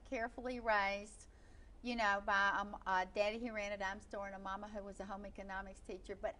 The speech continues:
I was fascinated with the more dramatic life of one of my best friends whose mother spoke in tongues.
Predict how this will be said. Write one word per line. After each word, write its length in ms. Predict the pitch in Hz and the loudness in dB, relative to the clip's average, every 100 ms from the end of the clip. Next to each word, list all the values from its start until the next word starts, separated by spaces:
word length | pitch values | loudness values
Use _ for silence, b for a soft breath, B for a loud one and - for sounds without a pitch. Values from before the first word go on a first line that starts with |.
| 208 | -6
I 40 | |
was 160 | 226 247 - - - | -8 -10 -16 -14 -8
fascinated 760 | 359 440 - 247 180 165 156 175 | -8 -6 -4 -2 0 -2 -6 -8
with 220 | 202 208 - | -6 -6 -6
the 80 | |
more 240 | 208 214 208 | -6 -4 -4
dramatic 560 | 214 196 208 262 339 - | -4 -4 0 2 0 -6
life 320 | 202 - 226 202 | -4 -4 -4 -10
of 80 | - | -8
one 180 | 220 220 | -6 -4
of 60 | |
my 140 | 208 202 | -4 -4
best 220 | 202 190 - | -4 -8 -8
friends 300 | 285 370 311 | -6 -6 -6
whose 160 | 208 196 | -8 -8
mother 240 | 208 214 | -6 -6
spoke 380 | 208 - 214 220 | -8 -2 0 0
in 80 | 220 - | -6 -8
tongues. 440 | 294 320 - - | -8 -8 -10 -14